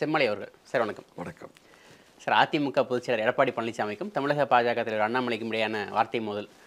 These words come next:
Speaker 1: நீண்டுகிட்டே இருக்கு. இதை எடப்பாடி அவர்கள் தொடங்கியிருக்க கூடாதோ, அவங்க வந்து, அவங்க தான் முத முதல்ல ஆரம்பிச்சாங்க அப்படின்னு பா ஜ க குற்றம் சாட்டுது. எடப்பாடி அவர்கள் வந்து இதை அண்ணாமலையை பெருசு ப-, பெருசுப்படுத்திட்டாரோ அப்படின்னு நினைக்கிறீங்களா?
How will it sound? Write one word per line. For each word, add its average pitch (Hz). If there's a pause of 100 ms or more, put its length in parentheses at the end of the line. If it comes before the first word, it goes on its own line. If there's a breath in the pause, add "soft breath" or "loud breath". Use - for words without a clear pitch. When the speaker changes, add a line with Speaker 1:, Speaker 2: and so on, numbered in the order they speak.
Speaker 1:
நீண்டுகிட்டே 123
இருக்கு. 113 (320 soft breath)
இதை 135
எடப்பாடி 233
அவர்கள் 175
தொடங்கியிருக்க 160
கூடாதோ, 120
அவங்க 131
வந்து, 135
அவங்க 139
தான் 165
முத -
முதல்ல 143
ஆரம்பிச்சாங்க 120
அப்படின்னு 123
பா 117
ஜ 120
க 113
குற்றம் 110
சாட்டுது. 98 (300 soft breath)
எடப்பாடி 185
அவர்கள் 170
வந்து 151
இதை 143
அண்ணாமலையை 131 (120)
பெருசு 156
ப-, 147
பெருசுப்படுத்திட்டாரோ 139
அப்படின்னு 117
நினைக்கிறீங்களா? 98